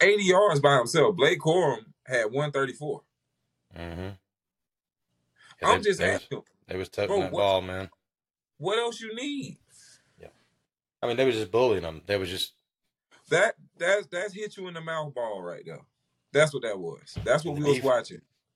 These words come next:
Speaker 2: and the defense wasn't playing either. I mean, I don't think they sacked Penix, um,
Speaker 1: One time.
Speaker 2: sa-,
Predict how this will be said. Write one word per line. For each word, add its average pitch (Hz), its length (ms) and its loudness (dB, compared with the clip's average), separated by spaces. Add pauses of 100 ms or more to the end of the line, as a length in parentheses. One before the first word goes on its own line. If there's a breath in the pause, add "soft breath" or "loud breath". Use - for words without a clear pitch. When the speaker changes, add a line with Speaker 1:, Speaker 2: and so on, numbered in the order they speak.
(100)
Speaker 2:
and 104 120 -6
the 101 60 -6
defense 120 560 -2
wasn't 110 240 -2
playing 110 320 -2
either. 98 220 0
I 90 40 -2
mean, 92 160 -6
I 107 80 0
don't 147 200 2
think 131 120 -2
they 113 120 -2
sacked 131 460 2
Penix, 156 540 -2 (260)
um, 107 1120 -4
Speaker 1:
One 147 100 0
time. 127 300 2
Speaker 2:
sa-, 98 80 -10